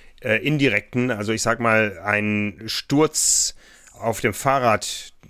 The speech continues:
wegen der Hitze ist natürlich, äh, von, von der Problematik her ein ganz anderer, als, äh, äh,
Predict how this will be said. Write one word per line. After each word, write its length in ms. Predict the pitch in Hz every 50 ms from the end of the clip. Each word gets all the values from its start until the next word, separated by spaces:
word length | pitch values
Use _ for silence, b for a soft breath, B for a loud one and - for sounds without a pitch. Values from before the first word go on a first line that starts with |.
| - - - - - 71 -
wegen 360 | 110 98 107 131 151 156 143
der 100 | 123 117
Hitze 340 | 120 147 - - - 117 104
ist 220 | 95 104 - -
natürlich, 640 | 127 110 - - 123 117 117 110 - - - - 78 90
äh, 200 | 104 107 104 95
von, 480 | - - 123 113 113 110 107 104 95
von 200 | 92 - - 110
der 80 | 104 101
Problematik 540 | - - 117 107 110 110 113 113 107 107 101
her 100 | 110 113
ein 100 | 113 107
ganz 200 | 98 104 104 -
anderer, 400 | 107 113 117 117 110 113 107 87
als, 380 | 98 104 101 - - - -
äh, 280 | 92 101 104 101 101 101
äh, 100 | 98